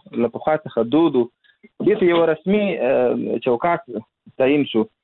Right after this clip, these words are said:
او کوم نوی تغییر په دې کې نه دی راغلی. له همدې امله د افغانستان وګړو د دې بالعموم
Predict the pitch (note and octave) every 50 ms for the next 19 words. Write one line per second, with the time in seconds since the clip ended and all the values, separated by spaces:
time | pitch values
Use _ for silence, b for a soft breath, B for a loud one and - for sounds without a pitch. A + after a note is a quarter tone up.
0 | _ _ _ _ _ _ - B2+ B2+ B2+ - D#3+ D#3 D#3+ F#3 G3+ G3 F#3 F3 E3
1 | D#3+ D3+ F3 F3 E3+ D#3+ D#3 E3+ E3+ E3+ E3+ F3+ F3+ D#3 C#3 B2+ A2+ A#2+ A#2 A#2
2 | A#2 B2+ B2 C#3+ D#3+ F#3 F#3 F#3 F#3+ F#3 F3+ D#3 C#3+ C#3 - C#3 C3+ B2+ - -
3 | D#3+ D#3+ D#3+ D3+ D3 C#3 D#3+ F3 E3+ D#3+ D3 C3+ B2 - A2+ A2+ B2+ B2+ C#3+ D#3
4 | D#3 D3+ D3 - B2+ B2+ B2+ C3 C3+ C3 B2+ C3+ D#3 E3+ F3+ E3